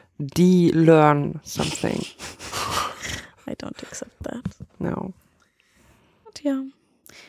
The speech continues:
Speaker 2: mein Deutsch ist
Speaker 1: Du hast
Speaker 2: okay.
Speaker 1: keine Angst, dass du dein Deutsch
Speaker 2: Nein.
Speaker 1: de-learnst, wenn
Speaker 2: Nicht
Speaker 1: du
Speaker 2: wirklich, weil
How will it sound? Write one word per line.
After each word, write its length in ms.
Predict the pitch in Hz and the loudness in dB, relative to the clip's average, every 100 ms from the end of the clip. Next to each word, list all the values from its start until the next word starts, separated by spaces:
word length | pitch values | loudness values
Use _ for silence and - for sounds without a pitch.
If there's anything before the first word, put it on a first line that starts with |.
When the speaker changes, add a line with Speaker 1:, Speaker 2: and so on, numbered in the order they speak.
| _ | _
Speaker 2:
mein 260 | - 220 226 | -2 2 4
Deutsch 220 | 254 254 | 4 4
ist 120 | 240 | 6
Speaker 1:
Du 60 | 202 | 6
hast 80 | 202 | 6
Speaker 2:
okay. 100 | 190 | 6
Speaker 1:
keine 220 | 190 180 | 6 6
Angst, 240 | 170 156 | 2 -2
dass 100 | 165 | -8
du 120 | - 160 | -6 -2
dein 180 | 160 | 0
Deutsch 400 | 160 160 - - - _ _ _ _ | 0 -4 -6 -14 -16 _ _ _ _
Speaker 2:
Nein. 480 | 202 196 180 180 180 | 0 4 6 8 8
Speaker 1:
de-learnst, 760 | 170 175 165 160 151 - - - | 8 8 8 4 -2 -6 -10 2
wenn 120 | 185 | 6
Speaker 2:
Nicht 100 | 170 | 8
Speaker 1:
du 40 | 170 | 6
Speaker 2:
wirklich, 360 | 185 190 - | 4 2 2
weil 320 | 180 175 131 | 4 4 2